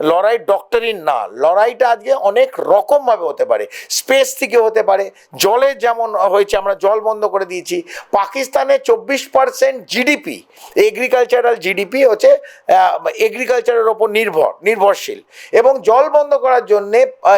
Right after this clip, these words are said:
সিন্ধ এবং পাঞ্জাব প্রভিন্স, এই দেখুন আসছে, এই রবি ক্রপ ওদের লাগাতে হবে, একদম শুকিয়ে যাবে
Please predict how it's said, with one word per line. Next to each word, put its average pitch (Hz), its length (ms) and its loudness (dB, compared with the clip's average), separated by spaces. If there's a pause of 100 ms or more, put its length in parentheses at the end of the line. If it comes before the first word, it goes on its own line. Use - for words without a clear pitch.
সিন্ধ 294 440 -4
এবং 240 300 0
পাঞ্জাব 214 420 0
প্রভিন্স, 262 480 -2 (220)
এই 240 260 2
দেখুন 214 320 -2
আসছে, 196 400 -2
এই 214 240 0
রবি 202 320 0
ক্রপ 233 340 0 (160)
ওদের 190 220 0
লাগাতে 190 360 0
হবে, 247 280 2 (220)
একদম 254 500 -2
শুকিয়ে 285 400 -4
যাবে 127 300 0